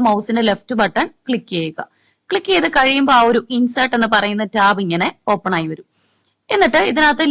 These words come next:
ലിങ്ക്സ് എന്ന് പറയുന്ന ഗ്രൂപ്പില് നമുക്ക് ലിങ്ക് എന്ന് പറയുന്ന ഒരു ഓപ്ഷൻ ഉണ്ട്. അപ്പൊ അതാണ് നമുക്ക് ആവശ്യമായിട്ടുള്ളത്. ഇൻസേർട്ട് ടാബ് നമ്മൾ ഓപ്പൺ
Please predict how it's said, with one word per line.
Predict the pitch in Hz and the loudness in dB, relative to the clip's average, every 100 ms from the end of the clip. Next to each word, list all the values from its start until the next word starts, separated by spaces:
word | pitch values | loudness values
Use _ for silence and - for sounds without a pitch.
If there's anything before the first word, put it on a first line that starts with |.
| 285 | 2
ലിങ്ക്സ് | 320 359 - 320 | 2 -2 0 0
എന്ന് | 285 | 2
പറയുന്ന | 247 233 220 233 214 | 2 2 0 0 0
ഗ്രൂപ്പില് | 196 202 214 196 330 _ _ _ - | -2 -2 -2 0 -2 _ _ _ -4
നമുക്ക് | 269 277 285 277 | -4 0 2 4
ലിങ്ക് | 285 311 311 | 4 2 2
എന്ന് | 269 240 | 2 2
പറയുന്ന | 226 220 220 202 | 2 2 0 0
ഒരു | 208 440 _ _ - 214 | 0 -4 _ _ -2 -2
ഓപ്ഷൻ | - 196 170 | -2 -4 -4
ഉണ്ട്. | 151 - - | -6 -12 -6
അപ്പൊ | 214 247 | 0 2
അതാണ് | 294 277 | 2 2
നമുക്ക് | 240 269 285 | 0 0 2
ആവശ്യമായിട്ടുള്ളത്. | 226 - 226 220 190 175 226 - _ _ _ _ _ _ _ - | 2 0 -2 0 0 0 -2 -4 _ _ _ _ _ _ _ -2
ഇൻസേർട്ട് | 277 277 311 - 370 381 _ _ _ _ _ _ _ - | 0 2 0 2 0 0 _ _ _ _ _ _ _ 0
ടാബ് | 254 277 302 | 2 2 2
നമ്മൾ | 285 285 254 | 2 2 2
ഓപ്പൺ | 254 | 0